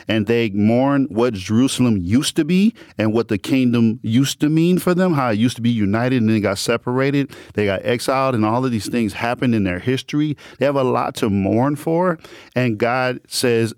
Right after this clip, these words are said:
through Jesus in this teaching, you actually are seen, you are heard, and you will be comforted, because God is the only one that could comfort us in situations that are beyond grief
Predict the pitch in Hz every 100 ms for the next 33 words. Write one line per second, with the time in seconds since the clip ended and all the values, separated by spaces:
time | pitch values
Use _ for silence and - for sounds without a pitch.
0 | _ - 139 131 98 135 123 104 98 110
1 | 101 - - 160 151 113 101 98 - -
2 | - 123 135 127 127 - 117 110 104 -
3 | - 127 120 139 147 - - 107 98 90
4 | - 117 113 131 127 - - 110 113 123
5 | 104 120 117 107 - 135 139 117 95 95
6 | - 104 95 87 117 143 151 104 - -
7 | 110 117 107 101 92 - 82 - 147 156
8 | 104 90 87 - - - - 107 - 101
9 | 95 104 110 - 107 98 - - - 107
10 | 101 98 98 98 104 113 117 113 92 110
11 | 131 120 -